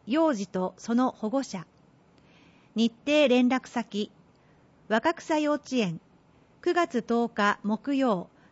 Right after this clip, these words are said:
十一日金曜。電話、零二九七五八の零零一四。すみれ幼稚園、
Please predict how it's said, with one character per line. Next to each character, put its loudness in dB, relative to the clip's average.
十 0
一 -2
日 -2
金 4
曜。 0
電 2
話、 2
零 2
二 0
九 2
七 0
五 4
八 -4
の -4
零 4
零 4
一 -4
四。 0
す 0
み 4
れ 4
幼 4
稚 -2
園、 0